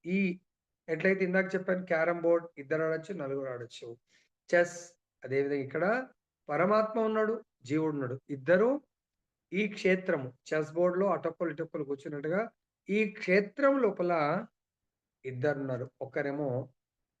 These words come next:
లైక్ మనము <clears throat> ఒకరేమో క్షేత్రంలో ఆహ్, కొన్ని గేమ్స్ సింగిల్ పర్సన్ ఉంటది ఏదైనా గేమ్, అక్కడ ఒక రెఫరీ ఉండాలి.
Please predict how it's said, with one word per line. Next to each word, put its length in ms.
లైక్ 240
మనము 300
<clears throat> 480
ఒకరేమో 480
క్షేత్రంలో 680
ఆహ్, 560
కొన్ని 220
గేమ్స్ 420
సింగిల్ 320
పర్సన్ 400
ఉంటది 260
ఏదైనా 280
గేమ్, 240
అక్కడ 180
ఒక 140
రెఫరీ 340
ఉండాలి. 340